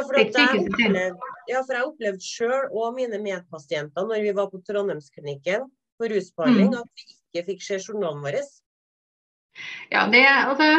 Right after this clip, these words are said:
Speaker 2: regelen er jo det at du har jo selvfølgelig innsyn i din journal, og den er jo din, for det omhandler jo deg. Men det er også et verktøy for legen.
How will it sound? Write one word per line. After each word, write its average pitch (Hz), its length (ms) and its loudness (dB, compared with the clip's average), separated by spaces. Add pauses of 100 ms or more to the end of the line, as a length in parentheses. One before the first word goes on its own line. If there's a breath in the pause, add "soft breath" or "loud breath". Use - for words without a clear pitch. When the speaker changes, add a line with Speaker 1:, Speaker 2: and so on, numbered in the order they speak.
(160)
Speaker 2:
regelen 269 400 4
er 339 80 8
jo 240 80 6
det 226 80 4
at 226 100 2
du 247 60 4
har 247 160 4
jo 196 80 -2
selvfølgelig 233 360 2
innsyn 233 360 0
i 208 80 -2
din 214 200 -2
journal, 247 480 4
og 254 120 2
den 233 140 -2
er 202 80 0
jo 190 120 0
din, 202 280 2
for 208 60 -8
det 226 120 -2
omhandler 180 360 0
jo 220 120 0
deg. 180 340 2
Men 220 120 -6
det 240 80 2
er 208 80 2
også 214 180 -4
et 233 80 0
verktøy - 320 -4
for 220 80 -12
legen. 190 540 0